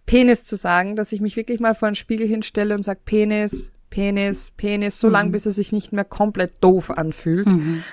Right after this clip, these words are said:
Speaker 1: weil das ist halt alles Übungssache. Und ich finde auch, wir dürfen da sagen, wir sind da noch am Üben <laughs> und wir lernen ja immer mit unseren Kindern auch mit.
Speaker 2: Ja.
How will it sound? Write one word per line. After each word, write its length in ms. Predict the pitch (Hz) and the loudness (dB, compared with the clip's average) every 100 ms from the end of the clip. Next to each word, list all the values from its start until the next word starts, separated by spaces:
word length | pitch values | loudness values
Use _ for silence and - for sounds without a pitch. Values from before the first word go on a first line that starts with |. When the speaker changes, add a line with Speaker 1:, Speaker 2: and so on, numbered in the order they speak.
| - | -2
Speaker 1:
weil 160 | 196 190 | 0 2
das 160 | 196 | 0
ist 140 | 202 202 | -2 -2
halt 160 | 190 | 0
alles 260 | - 185 185 | 0 0 0
Übungssache. 800 | - 202 196 180 - 160 - 170 | 0 2 0 -2 -2 -2 -2 -4
Und 100 | 165 | -4
ich 80 | - | -4
finde 240 | 208 202 | -4 -4
auch, 80 | 196 | -2
wir 200 | 190 202 | -2 0
dürfen 340 | 202 202 196 | -2 -4 -4
da 100 | 185 | -6
sagen, 300 | - 175 175 | -4 -4 -4
wir 100 | 180 | -4
sind 260 | - 202 196 | -2 -2 -2
da 80 | 170 | -2
noch 220 | 175 - | -4 -4
am 120 | 170 170 | -6 -2
Üben 420 | 214 220 185 175 - - | 2 2 2 -2 -4 -12
<laughs> 160 | - | -2
und 280 | 208 180 185 | 2 2 2
wir 120 | 175 | 2
lernen 420 | 165 165 175 180 | 4 4 2 2
ja 120 | 170 165 | 0 -2
immer 260 | 190 185 | -2 -2
mit 180 | 170 165 | -4 -4
unseren 400 | 180 175 165 160 | -4 -4 -4 -6
Kindern 360 | - 185 160 170 | -4 -4 -2 0
auch 240 | 170 - | 0 0
mit. 140 | 170 202 | -2 0
Speaker 2:
Ja. 180 | 202 | 0